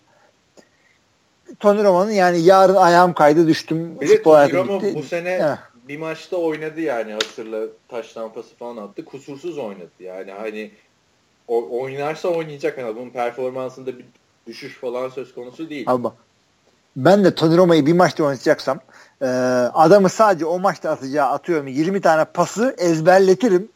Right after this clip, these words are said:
Speaker 1: ona ve bütün takıma ki bu adamı parlatayım, sağlam takas yapayım. Yani şimdi size bu çok, e, şeytani bir plan gibi geldi ya, tam Jerry Jones'luk bir hareket bu işte.
Speaker 2: Bakalım, Tony Romo'yu bekliyoruz. Bu ben, bana da ya, keşke Denver'a gitse. Denver olmazsa plesem Houston.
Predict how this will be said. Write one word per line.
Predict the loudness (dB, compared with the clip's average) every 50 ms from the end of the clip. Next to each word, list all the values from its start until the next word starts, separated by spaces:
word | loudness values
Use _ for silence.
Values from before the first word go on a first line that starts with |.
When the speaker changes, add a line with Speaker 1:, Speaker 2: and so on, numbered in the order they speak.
| -6
Speaker 1:
ona | -4 0 2 2 2
ve | 2 0 -4
bütün | -6 -12 -12 -6
takıma | -4 -4 -6 -4 -6 -6 -6
ki | -4 -6 -8 -8 _ _ _ _
bu | -2 2 2
adamı | 4 4 4 0 -2
parlatayım, | -4 -4 -2 0 2 2 0 0 -2 -6 -6
sağlam | -6 -4 -2 2 2 2 2 2
takas | -2 -6 -6 -6 -10 -12 -14
yapayım. | -20 _ -20 -20 -20 _ _ _ _ _ _ _
Yani | -14 -12 -10 -10 -12 -14 _ _ _ _
şimdi | -10 -6 -6 -6 -6
size | 2 2 2 2 2
bu | 0 -2 -2 -4 -6 _ _ -6
çok, | 0 0 0 0 0 -6 -4 -2
e, | 0 0 0 0 -2 -4
şeytani | -6 -2 -2 -2 2 4 4 4 4 2
bir | -2 -2
plan | 2 2 2 2
gibi | 0 -6 -8 -8 -8 -6 -2
geldi | 2 4 4 2 2 2
ya, | 2 2 2 0 -6 _ _
tam | 0 2 2 2 2 2
Jerry | 4 4 4 4
Jones'luk | 4 2 0 0 0 -2 -4 -4
bir | -2 -4
hareket | -4 -4 -8 -14 _ -12
bu | -14 -14
işte. | -14 -18 _ _ _ _ _ _ _ _ _ _ _ _ _ -20 _ _ _ _ -20 _ _ _ _ _ _ _
Speaker 2:
Bakalım, | -20 -16 -14 -14 -14 -14 -16
Tony | -16 -14 -10 -8 -6
Romo'yu | -6 -6 -6 -6 -6 -8 -8 -6
bekliyoruz. | -4 -6 -6 -6 -8 -8 -6 -6 -6 -8 -10 _ -20
Bu | -12 -8
ben, | -8 -8 -8 -8 -6
bana | -6 -4 -4 -4 -6
da | -4 -6
ya, | -6 -6 -8 -8 -8 -8
keşke | -8 -10 -10 -8 -10 -10 -8
Denver'a | -8 -8 -10 -8 -8 -8 -8 -8
gitse. | -10 -12 -18 -16 -12 -12 -2 -2
Denver | -2 -2 -2 -4 -4 -2
olmazsa | -2 -2 -2 -2 -4 -8 -8 -8 -10 -10
plesem | -8 -6 -8 -8 -8 -8 -14 -12
Houston. | -12 -14 -14 -16 _ -20